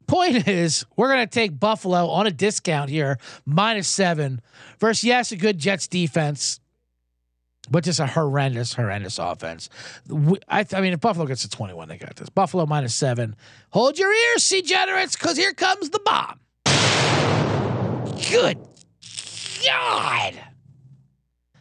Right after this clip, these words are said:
Every shot is like shrapnel into the heart. I apologize, but like I said, I don't have the regular soundboard here, or the mobile soundboard.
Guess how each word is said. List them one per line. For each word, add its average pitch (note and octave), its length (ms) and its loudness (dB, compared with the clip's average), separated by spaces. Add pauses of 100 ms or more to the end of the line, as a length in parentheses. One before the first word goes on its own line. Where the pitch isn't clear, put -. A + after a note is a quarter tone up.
(380)
Every C4+ 320 0
shot D4+ 680 2
is C#3+ 140 -4
like - 120 -6
shrapnel C4 880 0
into D3+ 180 0
the C#3+ 160 2
heart. C#4+ 400 2 (1080)
I E3 80 2
apologize, E3+ 680 2
but F3 120 2
like F#3+ 160 2
I F3+ 80 2
said, F3 340 2
I C#3+ 80 0
don't E3+ 160 2
have E3 220 0
the C#3+ 80 -2
regular D3 260 0
soundboard C3+ 540 0
here, A#2 160 -2
or A#2+ 60 0
the A#2+ 100 -4
mobile B2 320 0
soundboard. F2 640 -10